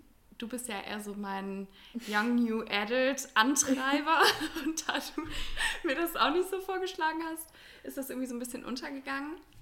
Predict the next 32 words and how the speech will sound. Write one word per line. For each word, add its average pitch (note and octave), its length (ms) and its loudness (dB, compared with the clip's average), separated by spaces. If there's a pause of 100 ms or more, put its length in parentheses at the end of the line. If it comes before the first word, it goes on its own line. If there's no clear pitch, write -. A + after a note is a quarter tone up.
(640)
Aber A3+ 200 2
je A3+ 180 -4
länger C4+ 680 -2 (380)
ich - 200 -12
auf G#3+ 140 -12
Bookstagram A#3 800 -6
stöber B3+ 760 0
und A3 160 -4
je A3+ 120 -6
mehr A3 360 -2
wir A3 180 -4 (320)
aktiv A#3+ 480 -6
sind A3+ 220 -6
mit A3 140 -8
unserem A3 340 -8
Account G#3+ 480 -6 (120)
X - 240 -10
Lesezeiten A3 680 -2
X, - 300 -12 (280)
<laughs> A#3+ 300 -10
ähm, A#3 420 0 (380)
ist A#3+ 120 -4
es A#3+ 180 -6
einfach A3 300 -2
so, A3+ 100 -6
dass A3 160 -8
mir G#3 120 -6
es G#3+ 60 -8 (200)
immer C4+ 300 0
wieder C4 180 0
begegnet. A#3+ 600 -6
Und G#3+ 340 -8